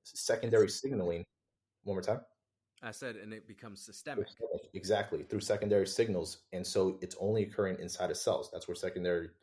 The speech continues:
Speaker 1: signaling with metabolites occur in the first place. Um, it's only diagnosable, for example, if, if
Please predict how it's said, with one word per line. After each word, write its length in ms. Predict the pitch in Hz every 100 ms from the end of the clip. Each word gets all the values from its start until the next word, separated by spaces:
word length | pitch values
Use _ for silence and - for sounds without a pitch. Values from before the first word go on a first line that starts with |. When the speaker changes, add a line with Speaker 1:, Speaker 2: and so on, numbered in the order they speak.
| -
Speaker 1:
signaling 500 | 101 90 90 82 80
with 160 | - 82
metabolites 500 | 76 98 101 85 78
occur 200 | 78 85
in 40 |
the 60 | 78
first 320 | - 113 107
place. 240 | 87 78 - _ - _ _ _
Um, 300 | 82 - 127
it's 240 | 208 - -
only 480 | 113 139 143 127 113 - - _
diagnosable, 720 | 98 104 95 92 107 98 82 -
for 120 | 85
example, 460 | 82 80 - 85
if, 260 | 78 -
if 80 | 69